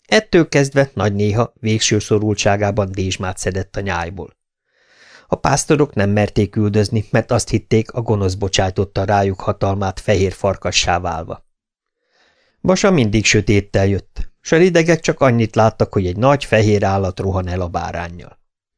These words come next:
Kutyára nem is gondoltak, s ha gondoltak, talán azt is valami táltos színelváltozásnak vélték. Ez az út mégis nagy szívdobogás volt minden alkalommal Basának.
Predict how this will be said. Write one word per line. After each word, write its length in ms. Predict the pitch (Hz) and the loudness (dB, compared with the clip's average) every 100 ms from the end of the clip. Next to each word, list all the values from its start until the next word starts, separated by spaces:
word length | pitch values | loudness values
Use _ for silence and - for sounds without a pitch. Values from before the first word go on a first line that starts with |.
| _ _ _ | _ _ _
Kutyára 400 | - 151 120 117 | 0 2 4 4
nem 180 | 113 110 | 4 2
is 140 | 98 101 | 2 0
gondoltak, 580 | 101 95 98 95 95 - _ _ _ _ | -2 0 -2 -4 -6 -10 _ _ _ _
s 100 | - | -4
ha 80 | 113 | 0
gondoltak, 720 | 117 165 160 170 165 165 - - | 4 4 6 4 4 -2 -4 -2
talán 300 | 175 165 165 | 2 2 2
azt 240 | 175 - | 0 2
is 160 | 143 - | 0 2
valami 320 | 123 127 127 | 2 4 2
táltos 480 | 123 127 113 - 110 | 2 2 4 2 -2
színelváltozásnak 1200 | - 120 110 98 98 98 - 98 98 98 98 92 | 0 0 2 2 0 -2 -2 -2 -2 -2 -6 -6
vélték. 600 | 92 87 - - - - _ _ _ _ _ _ _ _ _ _ _ _ _ | -8 -8 -8 -10 -10 -20 _ _ _ _ _ _ _ _ _ _ _ _ _
Ez 200 | - 233 | 0 2
az 120 | 196 | 4
út 180 | 196 202 | 4 2
mégis 380 | - 120 110 117 | 2 2 4 2
nagy 220 | 120 117 | 2 0
szívdobogás 760 | - 113 110 120 110 110 110 - | 2 0 2 2 2 2 2 2
volt 200 | 117 110 | 0 2
minden 340 | 110 104 104 | 0 2 2
alkalommal 600 | 104 95 101 98 98 98 | 2 2 0 -2 -2 -4
Basának. 640 | 95 95 - 90 90 - | -4 -4 -4 -6 -10 -16